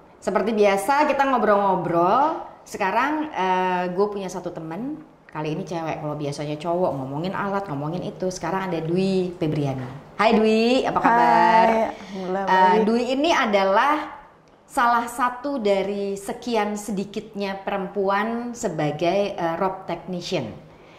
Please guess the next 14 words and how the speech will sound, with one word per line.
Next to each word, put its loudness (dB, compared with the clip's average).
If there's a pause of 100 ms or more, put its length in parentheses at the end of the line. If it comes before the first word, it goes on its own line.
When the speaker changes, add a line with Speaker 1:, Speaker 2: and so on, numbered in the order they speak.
(340)
Speaker 1:
eh, 0
di 2
Indonesia. -2 (560)
Dan 4
juga 2 (160)
instructor -2
ya? -2 (400)
Speaker 2:
Ya, 2
Speaker 1:
Nah, -4
Speaker 2:
betul. -4 (240)
Speaker 1:
sekarang 0
lagi 0
sibuk -4
apa? -2